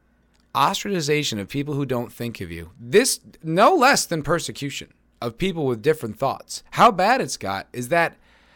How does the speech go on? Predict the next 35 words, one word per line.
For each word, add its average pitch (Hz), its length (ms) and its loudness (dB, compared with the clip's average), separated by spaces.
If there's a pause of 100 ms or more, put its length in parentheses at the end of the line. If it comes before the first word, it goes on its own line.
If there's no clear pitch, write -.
(220)
I'm 220 300 4
worried 82 380 -10 (640)
that 131 200 2
if 117 100 -2
someone 190 520 0
at 123 160 -2
work, 147 540 0 (500)
'cause 127 140 -8
she 208 300 -4
is 143 160 -2
related 147 520 -2 (200)
to 214 220 4
someone 127 420 0
at, 110 180 -6
that 104 100 -6
I 95 80 -4
work 92 280 -10
with, 117 120 -8
she - 80 -6
doesn't 180 160 -6
work 190 240 -2
there, 107 320 -2 (480)
but 139 180 -2
she 180 180 -2
has 160 320 -2
some 175 240 -2
kind 170 240 -6
of 151 140 -6
a 151 40 -4
connection 151 560 -8
with 139 220 -4
that 135 260 -2
place, 135 540 -6 (480)
third 240 180 4
party, 185 360 2